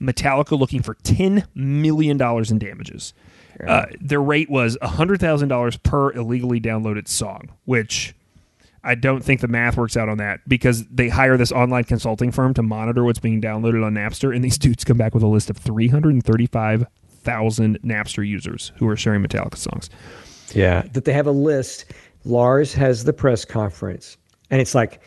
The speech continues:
Speaker 2: instead of Mitt Romney's binder full of women, here's these binder full of people who are, <laughs> who,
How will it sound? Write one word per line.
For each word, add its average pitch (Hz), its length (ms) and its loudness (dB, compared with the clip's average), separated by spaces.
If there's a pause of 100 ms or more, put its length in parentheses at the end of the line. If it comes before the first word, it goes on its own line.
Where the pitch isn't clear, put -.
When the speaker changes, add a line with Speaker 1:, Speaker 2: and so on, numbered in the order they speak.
(320)
Speaker 2:
instead 170 360 2
of 143 240 0
Mitt 139 260 2
Romney's 127 500 4
binder 120 440 4
full 110 260 2
of 101 60 2
women, 104 380 2
here's 123 320 2
these 110 200 2
binder 117 600 2
full 107 300 0
of 92 120 -2
people 104 400 2
who 101 180 2
are, 92 440 0 (340)
<laughs> - 420 -8
who, 143 240 2